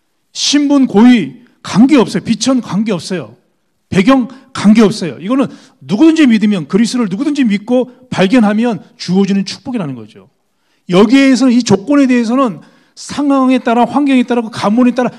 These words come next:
아무 관계없어요. 이거는 법적인 선언이고 성경의 언약의 말씀이에요. 여기에서는 우리의 상태 관계없어요. 우리가 귀신 들렸느냐,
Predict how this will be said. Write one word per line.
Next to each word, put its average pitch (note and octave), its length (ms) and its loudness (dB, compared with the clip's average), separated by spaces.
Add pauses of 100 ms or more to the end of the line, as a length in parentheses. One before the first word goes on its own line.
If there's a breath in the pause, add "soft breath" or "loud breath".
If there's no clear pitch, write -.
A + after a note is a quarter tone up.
(160 loud breath)
아무 E4 340 2
관계없어요. G3+ 680 0 (1300)
이거는 B3 580 -4
법적인 C4+ 420 2
선언이고 B3+ 800 -2 (240 soft breath)
성경의 C4+ 460 0
언약의 A3 480 2
말씀이에요. E3 760 -2 (840)
여기에서는 B3 720 2 (240 loud breath)
우리의 A3 240 0
상태 D4 260 -4
관계없어요. A3 560 0
우리가 G3+ 180 -4
귀신 C4 280 -4
들렸느냐, A#3+ 560 0